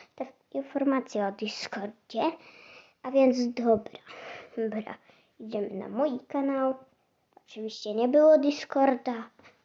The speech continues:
Okej, tu widzimy przesłane filmy. Zobaczmy sobie.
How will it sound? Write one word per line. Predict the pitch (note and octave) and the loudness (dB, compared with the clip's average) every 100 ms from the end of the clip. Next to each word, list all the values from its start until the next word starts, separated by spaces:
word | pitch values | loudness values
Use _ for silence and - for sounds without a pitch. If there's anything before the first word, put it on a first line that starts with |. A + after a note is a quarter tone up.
| - _ _ - - - _ _ _ - - _ | -20 _ _ -20 -20 -20 _ _ _ -20 -20 _
Okej, | - - - A#3 A3+ G#3 - _ | -18 -16 -6 -4 0 -2 -4 _
tu | - D#4 A#3 | 6 6 6
widzimy | A3+ G#3+ C#4+ C#4+ C#4 C#4+ - _ _ _ _ _ _ _ _ - - A3+ | -2 2 4 6 6 4 -2 _ _ _ _ _ _ _ _ -18 -12 -12
przesłane | - - A3 - A#3 A3 G#3 - | -10 -10 -8 -4 -4 -4 -8 -6
filmy. | D4 D4 D4 D4 D4 D4+ - - _ _ - | 0 4 4 6 4 2 -2 -20 _ _ -16
Zobaczmy | G#3+ G#3+ G#3+ - - A3+ A3+ - - _ _ _ _ | -10 -10 -10 -4 2 4 4 0 -16 _ _ _ _
sobie. | - - F4+ G#3+ - B2+ | -20 -8 -6 -6 -8 -8